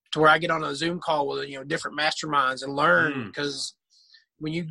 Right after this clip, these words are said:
Speaker 1: when you get into a mastermind and you sit with, you know, all these other people, and you have that one conscious mind, like, that group mind, your possibilities just start to expand e-, e-,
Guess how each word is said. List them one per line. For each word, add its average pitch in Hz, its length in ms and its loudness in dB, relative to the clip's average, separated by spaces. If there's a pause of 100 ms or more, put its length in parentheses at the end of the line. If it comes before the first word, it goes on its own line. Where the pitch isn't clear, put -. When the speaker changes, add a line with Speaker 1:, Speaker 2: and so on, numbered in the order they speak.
Speaker 1:
when 160 140 0
you 160 60 0
get 190 140 6
into 190 160 6
a 156 40 6
mastermind 160 920 6
and 147 100 -14
you 147 80 -14
sit 190 220 -6
with, 180 160 -10
you 156 80 -8
know, 147 60 -2
all 165 180 4
these 170 160 2
other 170 140 4
people, 180 340 -2
and 151 100 -2
you 143 120 -8
have 170 300 2
that 151 240 0
one 170 360 0
conscious 175 680 0 (280)
mind, 143 580 4
like, 131 200 -6
that 127 200 -8
group 175 320 2
mind, 147 480 2 (960)
your 165 180 0
possibilities 175 600 2
just 151 120 -6
start 160 220 2
to 156 120 0
expand 160 680 0
e-, 151 420 -14
e-, 151 80 -8